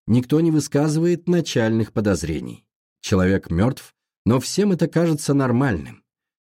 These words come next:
Никто не замечает этого. Этот вид идеального убийства —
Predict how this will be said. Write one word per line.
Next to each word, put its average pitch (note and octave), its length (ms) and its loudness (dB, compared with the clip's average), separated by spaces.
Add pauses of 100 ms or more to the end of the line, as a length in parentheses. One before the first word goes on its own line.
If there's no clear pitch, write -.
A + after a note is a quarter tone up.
Никто B2+ 580 0
не B2+ 180 4
замечает A#2 800 0
этого. C#2+ 400 -10 (500)
Этот A2 320 0
вид A2 260 0
идеального F2 520 2
убийства — A#2+ 680 0